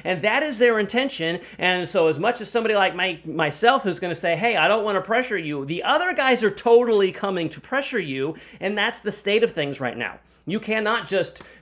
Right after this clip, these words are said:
mistake p-, uh, peace and quiet. You need to understand that there is no peace. They're calling peace where there is no peace. And what they actually want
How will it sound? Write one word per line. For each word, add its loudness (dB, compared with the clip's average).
mistake 0
p-, -8
uh, 4
peace -6
and -6
quiet. 0
You -4
need -6
to -8
understand -4
that -2
there 4
is -2
no 4
peace. -6
They're -2
calling -2
peace -8
where 2
there 0
is 2
no 0
peace. -4
And -8
what -6
they -2
actually -2
want -4